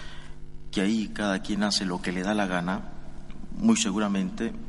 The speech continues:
un papá, una mamá responsable no va a permitir eso. Pondrá unas normas, pondrá un castigo, o llamará fuertemente la atención, y un momento que aquí nadie hace lo que le da la gana.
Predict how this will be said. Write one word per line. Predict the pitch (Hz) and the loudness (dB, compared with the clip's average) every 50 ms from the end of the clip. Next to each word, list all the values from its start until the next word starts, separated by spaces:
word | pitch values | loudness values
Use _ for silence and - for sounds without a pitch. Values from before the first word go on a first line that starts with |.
| - - - - - - | -8 -8 -8 -6 -2 0
un | 107 101 95 | 0 0 0
papá, | - - 82 - - 90 82 - - - - - - - - - | 0 -2 -2 0 0 0 0 0 -4 -8 -8 -8 -8 -8 -8 0
una | - 110 110 98 90 | 2 4 4 4 2
mamá | 87 85 82 87 82 76 - | 2 0 0 0 0 0 -2
responsable | - - - 95 95 - - - - 95 92 - - 90 85 82 85 82 92 95 95 - - - - - - - - - - - - - - - - - - - - - | -2 -2 0 0 0 0 -2 0 -2 -2 0 0 0 0 0 -2 -2 -2 -2 -4 -4 -6 -8 -8 -8 -8 -8 -8 -8 -8 -8 -8 -8 -8 -8 -8 -8 -8 -8 -8 -8 -8
no | - 95 95 104 127 | -4 0 2 2 2
va | 151 123 | 2 0
a | - | -2
permitir | 101 92 92 90 87 - 98 110 | 0 0 0 0 2 2 2 2
eso. | 151 143 - - 87 - - - - - - - - - - - - - - - - | 6 6 6 4 4 -2 -4 -6 -8 -8 -8 -8 -8 -8 -8 -8 -8 -8 -10 -8 -4
Pondrá | - 95 87 87 95 101 107 | -2 -2 0 4 4 4 4
unas | 104 101 98 95 90 | 4 4 2 4 4
normas, | 98 127 143 135 120 120 123 131 139 - | 4 4 4 4 2 2 2 2 0 -2
pondrá | 110 107 95 92 92 92 95 95 | -2 -2 -2 0 2 2 2 2
un | 95 92 90 90 87 | 2 0 -2 -4 -2
castigo, | - 90 90 - - 151 151 120 123 127 127 127 127 117 101 98 | -2 -2 -2 2 2 0 2 2 -2 -2 -2 -4 -4 -4 -2 -2
o | |
llamará | 98 92 92 90 92 87 85 104 | -2 0 0 2 2 2 0 0
fuertemente | 101 - - 113 107 101 - - 95 98 104 104 104 98 98 | -2 0 4 4 4 4 4 2 2 2 4 2 2 2 2
la | 95 | 2
atención, | 95 92 101 95 92 - - 123 135 151 156 160 165 165 - - - - - - - - - - | 2 2 2 2 2 4 4 4 2 2 2 0 -2 -4 -6 -8 -8 -8 -8 -8 -8 -8 -8 -6
y | - 101 | 0 2
un | 104 104 107 | 4 4 4
momento | 101 92 101 120 143 135 123 135 | 6 6 4 4 4 2 0 0
que | 120 101 | 0 0
aquí | 95 - - 117 123 123 | -2 0 0 -2 0 0
nadie | 117 107 98 98 104 107 117 113 101 | 2 2 4 4 2 2 2 0 2
hace | 104 107 - - 135 | 2 0 0 0 0
lo | 120 110 | 0 0
que | - 95 | 0 0
le | 90 85 | -2 0
da | 82 98 | 0 0
la | 104 101 | 0 0
gana. | 92 82 78 71 - - - | 0 -2 -2 -4 -4 -6 -6